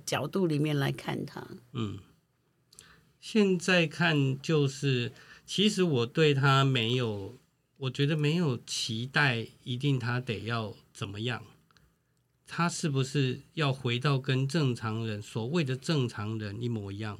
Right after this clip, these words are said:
Speaker 2: 我也没有期待。可是我觉得就是看着他，看他需要什么。我觉得那个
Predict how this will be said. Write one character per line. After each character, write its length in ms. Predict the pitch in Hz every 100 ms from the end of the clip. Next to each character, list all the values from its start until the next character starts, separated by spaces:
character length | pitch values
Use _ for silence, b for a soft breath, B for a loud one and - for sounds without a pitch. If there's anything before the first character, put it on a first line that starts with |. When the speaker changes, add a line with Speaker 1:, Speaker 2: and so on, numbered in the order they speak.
| 113
Speaker 2:
我 120 | 110
也 120 | 120 107
没 120 | 101
有 140 | 104
期 240 | 95 - 98
待。 240 | 104 - _ _ _ _ - -
可 140 | -
是 420 | 120 160 147 139 - _
我 160 | - 143
觉 160 | 139 214
得 100 | 214
就 220 | 220 208
是 280 | 208 185 170 - _ b b b b -
看 240 | 180 165
着 140 | 143
他， 200 | 143 147
看 300 | 143 156 175
他 160 | 156 151
需 220 | 143 151
要 180 | 143 127
什 180 | 110 92
么。 200 | 92 - _ _
我 120 | 135
觉 160 | 139 156
得 140 | 185
那 100 | 190
个 220 | 202 160